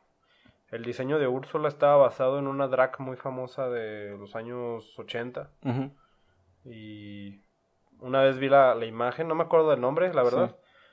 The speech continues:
Speaker 1: pero sí está como muy, muy parecida.
Speaker 2: Sí.
Speaker 1: Y pues Úrsula creo que es un personaje muy,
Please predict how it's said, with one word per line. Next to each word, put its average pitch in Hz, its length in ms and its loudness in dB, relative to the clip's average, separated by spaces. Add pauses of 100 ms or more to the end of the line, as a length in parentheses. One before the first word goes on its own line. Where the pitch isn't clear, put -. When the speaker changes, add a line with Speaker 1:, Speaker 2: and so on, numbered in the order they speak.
(160)
Speaker 1:
pero 117 160 0
sí 123 140 -10
está 123 540 2 (1300)
como 110 220 -8
muy, 120 260 -6
muy 120 140 -6
parecida. 117 500 -4 (140)
Speaker 2:
Sí. 120 320 -10 (220)
Speaker 1:
Y 117 120 -14
pues - 240 -8
Úrsula 120 560 0
creo 123 180 -6
que 127 200 -2
es 120 140 -8 (280)
un 120 160 -16
personaje 120 420 -10
muy, 120 340 -8